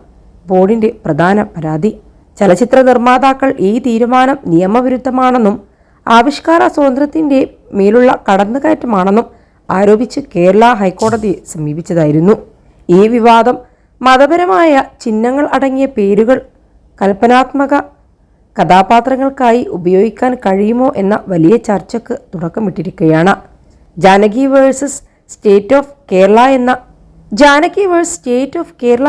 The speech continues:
എന്ന സിനിമ ഒരു ദളിത് സ്ത്രീയായ ജാനകിയുടെ കഥയാണ് പറയുന്നത്. കസ്റ്റഡിയിൽ നിന്നുള്ള പീഡനത്തിന് ശേഷം അവൾ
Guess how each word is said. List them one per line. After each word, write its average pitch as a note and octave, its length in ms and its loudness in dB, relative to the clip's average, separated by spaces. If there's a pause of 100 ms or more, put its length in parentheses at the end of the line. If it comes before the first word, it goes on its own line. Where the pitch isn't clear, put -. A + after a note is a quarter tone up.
(120)
എന്ന A#3 140 -2 (140)
സിനിമ G#3 340 0 (140)
ഒരു G#3 120 -2 (180)
ദളിത് G3 300 0
സ്ത്രീയായ A#3+ 420 2 (600)
ജാനകിയുടെ G#3 540 -2 (100)
കഥയാണ് F3 440 0
പറയുന്നത്. D#3+ 420 -2 (1200)
കസ്റ്റഡിയിൽ G#3+ 520 0
നിന്നുള്ള B3 280 2 (160)
പീഡനത്തിന് A3 560 -4
ശേഷം A3+ 280 -6 (200)
അവൾ F3+ 160 2